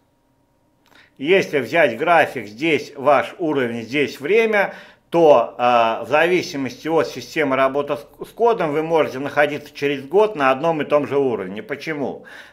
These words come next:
Потому что ваша система работы с кодом заключается в том: «Ай, ура, работает», «Ай, это потом», «Документацию не знаю», а, с, «Ищу в Google» и так далее. Иными словами, вы ни в чем толком не разбираетесь.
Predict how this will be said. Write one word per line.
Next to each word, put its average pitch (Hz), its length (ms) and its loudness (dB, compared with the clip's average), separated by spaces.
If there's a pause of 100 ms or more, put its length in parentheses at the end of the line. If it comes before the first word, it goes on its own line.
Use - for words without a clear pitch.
Потому 202 400 4
что 170 180 -2
ваша 185 240 6
система 160 460 -2
работы 151 360 0
с - 40 -14
кодом 214 420 0 (320)
заключается 160 720 2
в 160 60 -6
том: 160 460 0
«Ай, 160 320 4
ура, 160 300 6
работает», 196 680 4
«Ай, 160 180 8
это 151 340 0
потом», 196 540 2 (320)
«Документацию 175 840 2
не 156 120 -6
знаю», 226 500 2 (460)
а, 151 640 6
с, - 100 -8 (100)
«Ищу 185 380 -2
в 131 100 -4
Google» 196 420 6
и 165 100 -6
так 160 240 0
далее. 107 480 2
Иными 190 340 -2
словами, 196 600 4
вы 147 120 -2
ни 156 140 -2
в 131 80 -8
чем 190 240 4
толком 160 400 0
не 143 80 0
разбираетесь. 117 800 -2